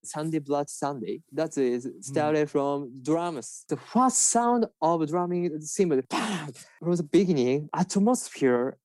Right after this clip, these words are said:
Speaker 1: has changed abruptly. Bono wasn't singing, uh, Edge wasn't playing the guitar. Adam,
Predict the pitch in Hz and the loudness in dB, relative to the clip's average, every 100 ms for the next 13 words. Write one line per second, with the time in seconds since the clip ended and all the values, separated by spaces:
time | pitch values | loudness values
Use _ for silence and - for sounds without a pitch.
0 | - 135 131 - - - 220 156 - - | -8 -6 -6 -10 -8 0 2 0 -4 -16
1 | - 143 127 147 202 - - 107 101 180 | -10 -8 -2 -2 -2 -4 -6 -4 0 2
2 | 202 190 190 196 - 156 165 156 160 160 | 2 2 0 -2 -4 -4 -4 -6 -10 -12
3 | - - 180 165 151 165 165 147 151 - | -12 0 2 4 2 2 2 2 -2 0
4 | 156 156 131 - 139 151 160 180 170 160 | 0 0 -4 -6 0 0 2 2 2 0
5 | 165 156 - 165 175 165 127 127 139 151 | 0 -4 -2 -2 0 -2 -2 -6 -4 -2
6 | 160 226 151 156 160 185 | -2 -2 -2 -2 -4 -6